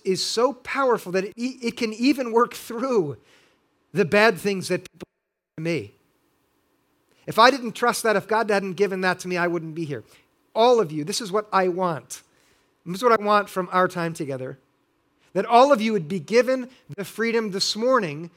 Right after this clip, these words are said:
to see what that kind of faith looks like, and then to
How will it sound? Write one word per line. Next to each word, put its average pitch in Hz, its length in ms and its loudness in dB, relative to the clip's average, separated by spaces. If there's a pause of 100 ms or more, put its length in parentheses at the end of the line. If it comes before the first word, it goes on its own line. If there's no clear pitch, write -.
(240)
to 208 120 -2
see 277 220 2
what 226 200 2
that 208 220 2
kind 226 240 -2
of 202 100 0
faith 214 360 2
looks 196 320 -6
like, 254 380 0 (640)
and 175 100 -4
then 233 180 0
to 220 240 -4